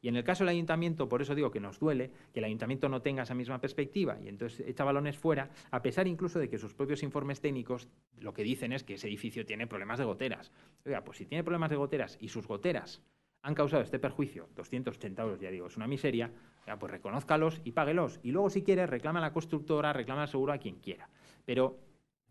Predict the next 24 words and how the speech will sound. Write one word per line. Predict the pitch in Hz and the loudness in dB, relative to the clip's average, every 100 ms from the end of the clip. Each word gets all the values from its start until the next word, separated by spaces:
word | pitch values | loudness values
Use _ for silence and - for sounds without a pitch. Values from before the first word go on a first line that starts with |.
| - - | -16 -4
eh, | 120 113 113 | -2 0 0
en | 127 | 0
principio, | 135 127 175 170 175 160 | 2 4 6 8 6 6
la | 120 | 2
responsabilidad, | - 123 113 113 127 135 | 0 -2 0 2 4 4
ya | 113 | 4
digo, | 117 123 - | 4 2 0
es | 104 - | -8 -10
suya. | - 87 87 | -10 -10 -10
Y | |
por | 98 131 | -2 0
esa | 160 180 | 2 4
incongruencia, | 170 165 147 143 143 143 147 | 4 4 4 6 4 4 2
pues | 131 104 | 2 -2
nos | 95 | -4
resultaba, | - 101 117 117 - - - | -8 -4 -2 -2 -6 -20 -10
eh, | 98 98 | -4 -4
un | 98 | -2
poco | 101 - 104 101 92 87 | -2 2 2 4 0 -4
doloroso. | 92 85 - - - - _ _ - - - - - - - - | -6 -8 -10 -18 -20 -20 _ _ -20 -20 -20 -20 -20 -20 -20 -4
Eh, | - 147 156 156 151 151 | 8 12 12 12 12 12
tuvimos | 156 190 214 180 | 10 8 8 6
algún | 170 190 | 6 6
caso | 160 196 190 196 190 190 | 6 6 8 8 8 8